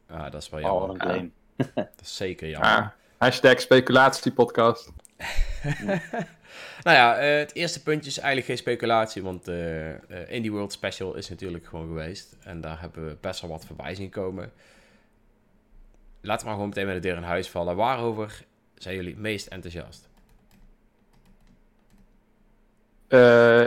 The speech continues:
Speaker 3: ik vond zelf de game die ik er echt bovenuit vond springen, vond ik Raji. Of Raji, of Raji
Speaker 1: Mhm.
Speaker 3: in ieder geval. Dat, dit Indiaanse
Speaker 1: Prince of
Speaker 3: Prince of
Speaker 1: Persia-achtige
Speaker 3: Persia-achtige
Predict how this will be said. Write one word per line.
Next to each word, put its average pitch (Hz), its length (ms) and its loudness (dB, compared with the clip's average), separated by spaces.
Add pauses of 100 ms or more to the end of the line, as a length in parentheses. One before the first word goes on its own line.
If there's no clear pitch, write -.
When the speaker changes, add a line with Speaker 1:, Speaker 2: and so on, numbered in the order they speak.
Speaker 3:
ik 131 180 2
vond 151 240 0
zelf 175 540 4
de 143 340 4
game 139 220 4
die 139 80 0
ik 139 80 -6
er - 80 -6
echt 127 160 -2
bovenuit 131 520 4
vond 135 140 -4
springen, 127 340 2
vond 123 240 0
ik 117 120 -2
Raji. 135 600 2 (500)
Of - 220 -8
Raji, 131 500 2
of 104 160 -4 (580)
Raji 107 380 4
Speaker 1:
Mhm. 120 80 -2
Speaker 3:
in 113 100 -6
ieder 113 160 0
geval. 110 400 2
Dat, 98 160 -10
dit - 240 -4
Indiaanse 110 920 6
Speaker 1:
Prince 117 220 0
of 117 100 4
Speaker 3:
Prince 139 60 -2
of 117 120 0 (120)
Speaker 1:
Persia-achtige 113 600 6
Speaker 3:
Persia-achtige 107 680 4